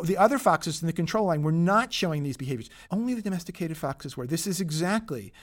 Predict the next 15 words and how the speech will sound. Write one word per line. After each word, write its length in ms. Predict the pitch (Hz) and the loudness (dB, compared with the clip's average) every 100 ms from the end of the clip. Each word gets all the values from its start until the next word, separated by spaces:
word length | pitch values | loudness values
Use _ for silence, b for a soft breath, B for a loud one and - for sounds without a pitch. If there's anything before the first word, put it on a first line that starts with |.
| B B | B B
what 180 | - 156 | -2 0
Belayev 520 | 160 156 151 151 139 | 2 2 2 2 0
thought 360 | - - 151 135 | -4 -2 -2 -2
would 120 | 151 | -4
happen. 320 | 151 143 127 | -4 -6 -6
He 120 | 110 156 | -6 -6
thought 280 | 156 165 | -2 -4
that 180 | 160 156 | -4 -6
once 300 | 139 180 220 | -4 -4 -4
he 80 | 240 | -6
selected 580 | - 202 180 175 165 156 | -6 -4 -4 -4 -6 -6
for 160 | - | -10
tameness 800 | - - - 202 214 165 127 - | -10 -10 -4 -2 0 -2 -4 -6
and 140 | 147 139 | -6 -4
friendliness, 680 | - 170 180 139 110 - | -2 -2 -2 -4 -4 -8